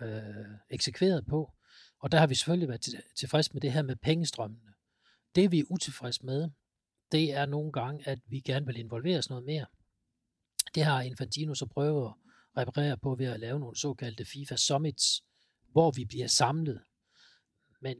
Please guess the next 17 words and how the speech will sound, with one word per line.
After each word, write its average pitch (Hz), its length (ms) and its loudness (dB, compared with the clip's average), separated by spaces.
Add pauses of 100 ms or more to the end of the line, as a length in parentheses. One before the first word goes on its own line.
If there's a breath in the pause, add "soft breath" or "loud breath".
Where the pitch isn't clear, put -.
(100)
men 127 260 -10 (240)
nogle 170 240 0
gange 156 300 2
er 139 40 0
det 127 180 -2
meget, 139 240 0
meget 131 140 -2
svært 160 220 2
at 123 60 0
lave 139 200 0
den 123 260 -8
rigtige 135 260 -6
kontrol - 520 2
af, 135 60 0
hvad 143 140 -2
der 143 60 0
foregår. 143 580 -4